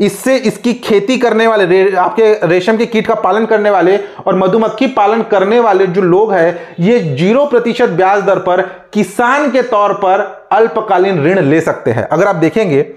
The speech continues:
कृषकों को पाँच लाख रुपए तक का ऋण शून्य प्रतिशत ब्याज दर पर प्रदेश सरकार दो हज़ार चौदह पन्द्रह से प्रदान कर रही है। मछली पालन को कृषि का दर्जा दिया गया,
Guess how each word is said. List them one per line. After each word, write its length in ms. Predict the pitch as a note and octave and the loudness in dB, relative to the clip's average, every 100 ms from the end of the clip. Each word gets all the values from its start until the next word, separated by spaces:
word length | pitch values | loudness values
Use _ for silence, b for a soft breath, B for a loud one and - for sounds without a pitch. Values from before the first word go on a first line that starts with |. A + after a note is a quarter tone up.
| B B B - | B B B -2
कृषकों 400 | G#3 - C4 C#4 | -2 0 -2 0
को 420 | G3 G#3 - - | 2 0 -2 -2
पाँच 240 | - A#3+ A3 | -2 0 2
लाख 220 | A3+ A3 | 0 2
रुपए 200 | G#3 G#3+ | 0 0
तक 180 | G3 - | 0 0
का 80 | G#3 | 0
ऋण 200 | F#3+ G#3 | 0 0
शून्य 320 | - G#3+ G#3+ | 0 0 2
प्रतिशत 320 | G3+ F3+ G#3 | 0 0 -2
ब्याज 360 | D#3+ D#3 E3+ F3+ | 0 0 0 0
दर 160 | F#3+ | -2
पर 220 | - E3 | 0 -2
प्रदेश 600 | F3+ - - F3+ F#3 A#3 | -2 -10 -4 -2 2 0
सरकार 440 | A#3 G#3 F3+ G3+ G3+ | 0 -2 0 0 0
दो 240 | D3+ F#3 | 0 0
हज़ार 480 | F#3+ F#3+ F#3+ G#3 - | 2 0 0 0 -2
चौदह 300 | F#3+ E3+ F#3 | 0 0 0
पन्द्रह 360 | A3+ G3 F3 F#3 | 0 -2 0 0
से 120 | F#3 | 0
प्रदान 340 | - E3+ E3 C#3+ | -2 -2 -2 -2
कर 140 | C#3 | -2
रही 220 | A#2+ A2 | -2 -2
है। 240 | A2 G2+ - B B B - | -6 -10 -12 B B B -2
मछली 400 | D3+ F#3 G3+ C#4 | 0 0 0 0
पालन 300 | A3+ A#3 A#3 | 2 0 0
को 100 | A#3+ | 0
कृषि 300 | A#3 A3 A#3+ | 0 -2 0
का 80 | A#3 | 2
दर्जा 240 | A3 A3+ | 2 2
दिया 240 | A3 A3+ A3 | 0 0 2
गया, 240 | A3 | 2